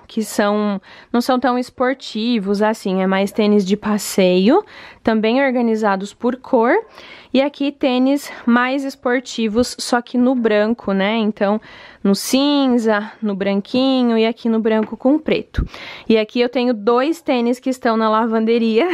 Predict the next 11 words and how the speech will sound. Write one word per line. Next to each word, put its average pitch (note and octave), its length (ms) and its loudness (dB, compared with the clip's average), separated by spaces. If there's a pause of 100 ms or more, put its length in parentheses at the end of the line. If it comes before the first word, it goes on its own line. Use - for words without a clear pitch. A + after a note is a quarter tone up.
(220)
<laughs> B3 260 0
que A3+ 100 0
eu G#3+ 60 0
pedi G#3 300 -2
pra A3 160 0
ela G3+ 120 0
deixar G#3+ 260 -2
espaço A3 420 -4
pra A#3 120 -2
eu G3+ 60 0
guardar. G#3 380 -2